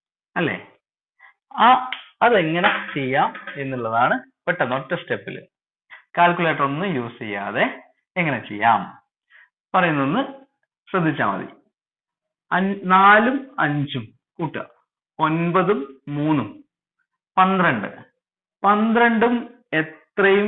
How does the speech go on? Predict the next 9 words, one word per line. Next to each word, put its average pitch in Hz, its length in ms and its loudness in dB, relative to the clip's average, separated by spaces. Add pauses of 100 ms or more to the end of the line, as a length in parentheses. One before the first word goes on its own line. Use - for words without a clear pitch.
(120)
ഇവിടെ 202 160 0 (100)
പൂജ്യം 190 320 2
അല്ലേ 160 140 2
ഉള്ളത്? 151 180 0 (120)
പന്ത്രണ്ട് 190 500 -2 (120)
കഴിഞ്ഞിട്ട് 165 480 -2 (280)
ലാസ്റ്റ് 160 360 0 (100)
പൂജ്യം 160 360 -2
വരുന്ന 160 280 -2